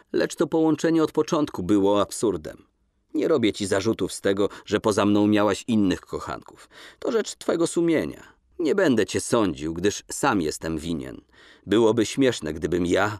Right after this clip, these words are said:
okradając twego męża za jego plecami z uczuć i pieszczot, któreś winna jemu, gromił cię z kazalnicy dlatego tylko, że chciałbym sobie zastrzec monopol w tym okradaniu.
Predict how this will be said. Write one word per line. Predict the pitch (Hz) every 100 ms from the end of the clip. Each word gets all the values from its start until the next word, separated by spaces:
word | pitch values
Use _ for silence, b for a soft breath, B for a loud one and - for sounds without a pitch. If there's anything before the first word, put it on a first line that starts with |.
| -
okradając | 92 107 92 113 113 98 -
twego | 98 92
męża | 92 117 107 98
za | 87
jego | 92 101 98
plecami | 95 87 110 117 101
z | -
uczuć | 117 117 101 -
i | 90
pieszczot, | - 98 - 87 - B B
któreś | - 104 113 104
winna | 101 123 113 110
jemu, | 143 135 78 - B B -
gromił | 123 190 170 151
cię | 135 139
z | -
kazalnicy | 139 113 117 117 127 -
dlatego | 107 101 98 160 82
tylko, | 67 58 - 62 B -
że | 117
chciałbym | - 131 123 117
sobie | 113 120 117 104
zastrzec | 120 117 - 117 -
monopol | 101 98 120 131 107 -
w | -
tym | 113
okradaniu. | 98 - 104 107 82 -